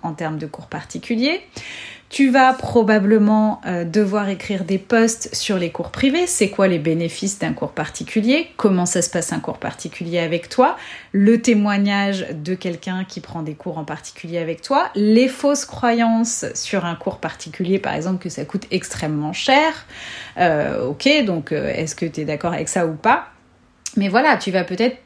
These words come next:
publier, euh, des posts pour, euh, finalement parler de tes cours privés. Donc tout ça, ça se prévoit. Tu vas peut-être faire un Facebook Live avec des gens qui prennent des cours privés avec toi. Tu vas peut-être écrire une séquence,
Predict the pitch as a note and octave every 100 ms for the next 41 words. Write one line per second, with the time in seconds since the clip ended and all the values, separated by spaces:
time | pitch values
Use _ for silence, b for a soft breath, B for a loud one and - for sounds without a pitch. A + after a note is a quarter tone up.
0 | - A3+ F#3+ F#3 F3+ B3 F4 B B B
1 | B - E3 D#3 D#3+ F3 F3 A3 E4 -
2 | - D#3+ D#3 - A#3 C4+ C#4+ - E3+ E3+
3 | D#3+ D3+ D3 C#3 C3 - - D#3+ D3+ F#3
4 | C4+ D4 - F3+ F#3 A#3 G#3+ G#3 G3+ -
5 | C4 G#3+ G3+ - C#4 G#3+ D#3+ E3 - F#3+
6 | C4 B3+ F3+ - - C#4+ D4 G#3+ - F#3+
7 | E3 D#3 F3 - F#3+ E3+ D#3+ - G3 F#3+
8 | F#3+ G3 C#4 - F4 G#3+ D#3 - E3+ D#3+
9 | E3+ D3+ E3+ G3+ A3+ G3 - F3 E3+ E3
10 | - - - F#3+ G#3 F#3 E3 - - D4
11 | B3+ - B B B B B - A3+ G#3+
12 | A3 G#3 G3+ A3+ A3+ F3+ - A#3+ A3 F#3
13 | E3 - A#3 A#3 G#3 G3+ -